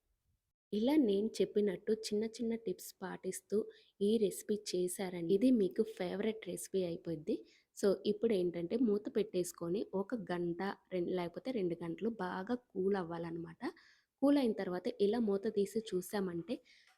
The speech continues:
పంచదార పాకం మొత్తాన్ని పీల్చేసిద్దన్నమాట లోపల వరకు. చాలా అంటే చాలా జ్యూసీగా ఉండిద్ది. చూశారు కదా ఎంత సాఫ్ట్‌గా ఉందో, పంచదార పాకం మొత్తం పీల్చేసింది. అప్-,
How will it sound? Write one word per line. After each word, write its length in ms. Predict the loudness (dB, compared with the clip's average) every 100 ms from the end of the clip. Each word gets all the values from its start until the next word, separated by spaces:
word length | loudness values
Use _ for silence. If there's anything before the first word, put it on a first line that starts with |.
| _
పంచదార 440 | -6 -2 0 2 0 -2
పాకం 340 | -4 -4 -4 -6
మొత్తాన్ని 720 | -6 -12 _ -2 0 2 0 -2 -6
పీల్చేసిద్దన్నమాట 1000 | 0 0 0 -2 -4 -6 -4 -4 -6 -6 -2
లోపల 440 | 0 2 0 0 -2
వరకు. 300 | -2 -4 -6 -8
చాలా 360 | -10 -12 -8 -4
అంటే 180 | -4 -6 -8
చాలా 420 | -12 -12 -4 -4 -4
జ్యూసీగా 640 | -4 -4 -4 -4 -2 -2 -2
ఉండిద్ది. 520 | -4 -6 -10 -8 -6 -4 -8 _ _ _ _ _ _ _ _ _ _ _ _ _ _ -2
చూశారు 360 | -2 0 -4
కదా 240 | -4 -2 -2 0
ఎంత 280 | -4 -2 -4
సాఫ్ట్‌గా 500 | -6 -6 -8 -8 -4 -2
ఉందో, 220 | -2 -4
పంచదార 500 | -4 -6 -6 -4 -4 -4
పాకం 340 | -6 -6 -6 -6
మొత్తం 420 | -8 -10 _ -4
పీల్చేసింది. 760 | -2 -2 -2 -4 -4 -4 -4 -6 -8
అప్-, 220 | -14 -14